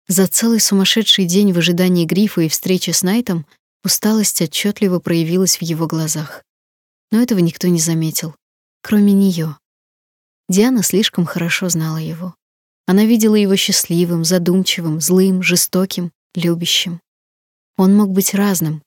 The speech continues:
и она всегда угадывала его настроение. Сейчас он, не отрываясь, смотрел на нее, и казалось ему все равно, где он находится. Просто он хотел касаться ее, и так ему становилось легче.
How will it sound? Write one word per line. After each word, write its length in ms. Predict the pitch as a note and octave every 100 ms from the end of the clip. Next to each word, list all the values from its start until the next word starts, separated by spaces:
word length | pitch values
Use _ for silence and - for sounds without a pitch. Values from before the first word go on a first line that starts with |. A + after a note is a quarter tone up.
| -
и 60 |
она 220 | F3+ F3+
всегда 340 | F3+ F3+ F3 G#3+
угадывала 480 | G3+ F3 F3 E3 D#3+
его 240 | D#3 D#3
настроение. 720 | D#3+ - - D#3+ D3 D3 D#3 - _ _ _ _ _ _
Сейчас 580 | - G#3+ F#3 A3+ A3+ -
он, 200 | A3+ A3+
не 120 | G3+
отрываясь, 500 | F#3+ F#3 F3+ G#3 G#3
смотрел 520 | - F3+ F3 - A3
на 80 | G#3+
нее, 400 | F3+ E3+ D#3+ D#3+ - _ -
и 60 |
казалось 480 | F#3+ G3 F#3+ G#3 F#3
ему 200 | - F3+
все 320 | E3+ - -
равно, 380 | A#3+ A3 F#3+ F3+
где 180 | F3 E3+
он 120 | E3+
находится. 720 | E3+ - E3 D#3+ D#3+ - E3+ - _ _ _ _
Просто 340 | G3+ G3+ -
он 80 | F3+
хотел 320 | E3+ F3+ F3+
касаться 560 | E3+ F3 - F3 - E3
ее, 340 | D#3+ D#3+ D#3+ D3+
и 120 | F#3 E3
так 260 | - G3+ - E3
ему 180 | E3
становилось 720 | E3+ - D#3+ D#3+ E3 D#3+ D#3
легче. 440 | D#3+ D#3+ - -